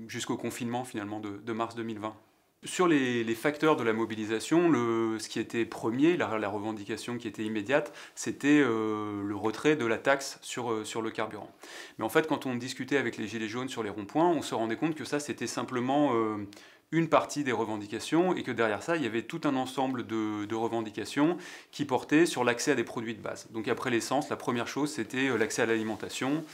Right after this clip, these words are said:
Et les gens nous disaient, euh, « Le quinze du mois, on n'a plus rien à manger, euh, ça coûte de plus en plus cher de remplir le frigo, » et cetera. Et donc, euh, nous, la, l'analyse qu'on en fait, c'est que,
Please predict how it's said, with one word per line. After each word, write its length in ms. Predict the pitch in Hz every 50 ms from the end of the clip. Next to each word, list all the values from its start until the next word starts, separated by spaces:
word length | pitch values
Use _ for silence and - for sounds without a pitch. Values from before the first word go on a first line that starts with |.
| - - - - -
Et 60 | 120
les 100 | 117 110
gens 160 | 104 123 131
nous 120 | 131 120 110
disaient, 360 | 104 104 110 127 135 147 151
euh, « 100 | 147 123
Le 100 | 113 113
quinze 200 | - 127 117 104
du 120 | - 113 117
mois, 180 | 117 120 131
on 120 | 131 131 120
n'a 100 | 107 101
plus 140 | - 123
rien 260 | 107 107 113 113 110 110
à 40 |
manger, 520 | 104 104 107 104 113 131 135 143 143 147 147
euh, 100 | 135 120
ça 160 | - - 117
coûte 160 | - 127 117
de 80 | 113 117
plus 160 | - - 120
en 80 | 123 113
plus 140 | - 120
cher 200 | 107 - 123 120
de 60 | 110 110
remplir 300 | 98 110 98 - 123 113
le 80 | 110
frigo, » 420 | 101 - - - 107 110 123 135 135
et 60 | 135
cetera. 340 | - 104 - - - - - _ _ - - - - - - - - - - - _
Et 40 | -
donc, 280 | 113 131 139 135 135 -
euh, 380 | 139 131 123 123 120 123 120
nous, 220 | 120 127 143 156 165
la, 240 | 143 123 120 120 117
l'analyse 440 | 117 123 123 127 127 139 147 143
qu'on 160 | - - 120 110
en 120 | 107 110
fait, 420 | - - 151 165 180 190 196 165
c'est 220 | - - - 131 120
que, 160 | - - 139